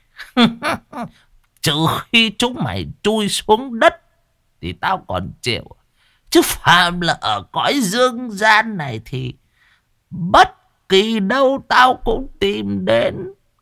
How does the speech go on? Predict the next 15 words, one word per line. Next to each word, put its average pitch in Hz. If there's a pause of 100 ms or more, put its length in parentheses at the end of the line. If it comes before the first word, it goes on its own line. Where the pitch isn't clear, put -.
Nghe -
chưa?" 65 (2000)
Lão -
nói 123
xong, 110 (420)
con 143
sư 147
tử 110
nhà 62
Quyết -
Thọt - (100)
đã -
nhảy 95
sổ -
tới, 92